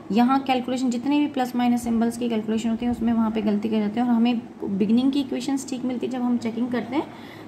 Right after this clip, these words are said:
तो ये equations भले ही ठीक मिल जाए लेकिन नीचे वाले rest of the portion में mistakes हो जाती हैं। तो आपसे यही है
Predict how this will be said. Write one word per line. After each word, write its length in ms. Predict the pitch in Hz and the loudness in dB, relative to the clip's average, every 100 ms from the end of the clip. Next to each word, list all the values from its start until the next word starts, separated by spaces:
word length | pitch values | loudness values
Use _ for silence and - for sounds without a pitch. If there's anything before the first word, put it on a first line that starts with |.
| - | -6
तो 60 | 240 | -4
ये 200 | 208 262 | 0 2
equations 540 | 302 302 311 320 302 | 2 2 4 4 2
भले 180 | 285 285 | 0 2
ही 80 | 311 | 2
ठीक 260 | 311 - | 2 -2
मिल 120 | 247 226 | -2 0
जाए 160 | 220 | 0
लेकिन 200 | 208 233 | 0 0
नीचे 280 | 226 226 262 | 0 0 -2
वाले 180 | 262 254 | -2 0
rest 240 | 208 208 254 | -2 -2 -4
of 100 | 233 | -4
the 100 | 233 | -2
portion 260 | 208 220 226 | -2 0 0
में 100 | 220 | 2
mistakes 440 | 208 - 202 - | 0 -2 -4 -4
हो 40 | 190 | -6
जाती 260 | 180 - | -6 -6
हैं। 80 | - - - - - | -10 -12 -16 -16 -10
तो 60 | - | 0
आपसे 460 | 226 240 240 - | 2 2 0 -2
यही 340 | 294 240 254 277 | 2 2 2 0
है 220 | 285 | 0